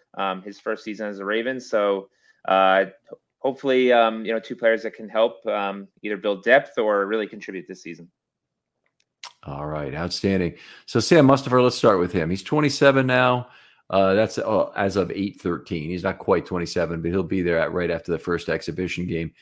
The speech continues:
Speaker 2: In his fourth season now, so he'll be an unrestricted free agent after twenty twenty-three, like a large portion of the Ravens roster. Uh, a guy who, uh, who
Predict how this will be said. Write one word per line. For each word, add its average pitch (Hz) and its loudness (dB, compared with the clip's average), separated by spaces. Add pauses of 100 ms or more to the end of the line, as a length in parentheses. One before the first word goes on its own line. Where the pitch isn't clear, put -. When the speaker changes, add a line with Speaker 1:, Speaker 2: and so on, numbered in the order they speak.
(300)
Speaker 2:
In 135 -2
his 131 0
fourth 143 2
season 117 0
now, 110 2
so - -6
he'll 107 4
be 107 2
an 95 4
unrestricted 107 -4
free 98 0
agent 98 0
after 87 -4
twenty 92 -4
twenty-three, 92 -4
like 80 0
a 85 -4
large 95 0
portion 98 -4 (160)
of 80 -8
the 85 -6
Ravens 82 -2
roster. 90 -2 (440)
Uh, 82 0
a - -6
guy 82 0
who, 78 -2
uh, 78 -6
who 80 -12